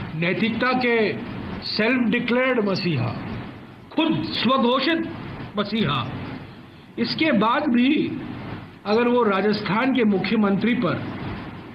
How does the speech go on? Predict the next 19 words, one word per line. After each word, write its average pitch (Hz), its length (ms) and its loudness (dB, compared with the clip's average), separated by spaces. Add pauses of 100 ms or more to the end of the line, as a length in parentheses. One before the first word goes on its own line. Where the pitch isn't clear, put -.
(120)
कुछ 202 220 4
देखेंगे 233 520 2
नहीं, 269 360 2 (600)
कुछ 208 180 0 (180)
बोलेंगे 311 460 4
नहीं, 185 260 0 (680)
तो 320 80 -12
ये 285 140 -2
साफ 240 460 0
हो 196 100 2
गया 185 220 2
है 143 200 0 (800)
कि 269 160 2 (160)
वो 208 280 4
एक 208 240 2
दिखावा 170 460 2
है 233 140 2 (840)
और 202 160 2
नैतिकता 233 600 2